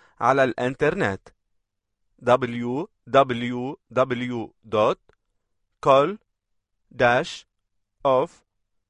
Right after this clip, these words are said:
dash hope dot com بالأحرف اللاتينية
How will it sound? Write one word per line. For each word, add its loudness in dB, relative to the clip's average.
dash 0
hope 2
dot 2
com 4
بالأحرف 0
اللاتينية -2